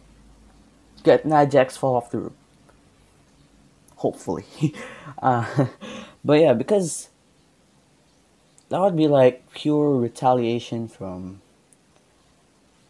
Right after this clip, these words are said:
every single woman in here. Like, it would be even better if Ka-, if Asuka does it to Nia, because Asuka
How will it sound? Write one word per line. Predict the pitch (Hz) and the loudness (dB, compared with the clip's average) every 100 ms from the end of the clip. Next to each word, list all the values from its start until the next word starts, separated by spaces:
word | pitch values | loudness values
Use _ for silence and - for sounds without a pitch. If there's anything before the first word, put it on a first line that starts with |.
| _ 127 | _ -6
every | 131 127 | -4 -4
single | - 131 110 107 | -4 -4 -4 -4
woman | 110 113 113 | -4 -2 -4
in | 117 | -6
here. | 113 123 123 123 _ _ | -4 -4 -4 -8 _ _
Like, | - 117 110 - - _ _ _ _ _ _ _ _ _ _ _ _ _ _ _ _ _ - | -8 -6 -6 -8 -20 _ _ _ _ _ _ _ _ _ _ _ _ _ _ _ _ _ 0
it | |
would | 180 165 | 2 2
be | 147 | 2
even | 151 156 143 131 | 2 4 4 4
better | 123 120 | 2 2
if | 110 - _ | -2 -12 _
Ka-, | - 117 - - | -8 -8 -8 -4
if | 123 - - _ - | -4 -4 -20 _ -2
Asuka | 113 127 - - 117 107 | 0 0 -4 -4 -4 -2
does | 113 110 | -4 -2
it | 113 - | -4 -6
to | 117 107 | -8 -6
Nia, | 104 117 113 120 139 _ _ _ _ _ - | -4 -2 0 0 -2 _ _ _ _ _ -10
because | 123 123 113 110 107 - - _ _ _ _ _ _ _ _ _ _ _ _ _ _ _ - _ _ - | -8 -6 -4 -4 -6 -12 -18 _ _ _ _ _ _ _ _ _ _ _ _ _ _ _ -20 _ _ 0
Asuka | 117 127 - 117 107 101 | 2 2 0 0 2 0